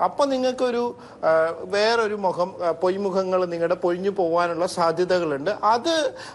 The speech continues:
പാർലമെന്റിനെ യൂസ് ചെയ്തുകൊണ്ട് ബി ജെ പി ചെയ്തു എന്ന് പറയുമ്പോൾ അതിൽ നമുക്ക് തെറ്റ് പറയാൻ പറ്റില്ല. കാരണം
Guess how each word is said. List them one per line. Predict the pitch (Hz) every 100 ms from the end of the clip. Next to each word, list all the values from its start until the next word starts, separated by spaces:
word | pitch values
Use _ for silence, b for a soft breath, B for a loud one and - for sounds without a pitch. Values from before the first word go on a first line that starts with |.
| -
പാർലമെന്റിനെ | 196 214 240 247 240 240 247
യൂസ് | 262 214 226 220
ചെയ്തുകൊണ്ട് | 294 240 226 226 240
ബി | 214 196
ജെ | 185
പി | 220 240
ചെയ്തു | 240 220 196 208 247
എന്ന് | 220 214
പറയുമ്പോൾ | 196 185 208
അതിൽ | 233 233
നമുക്ക് | 240 233 269
തെറ്റ് | 247 226 247
പറയാൻ | 233 214
പറ്റില്ല. | 196 156 151
കാരണം | 175 202 214 156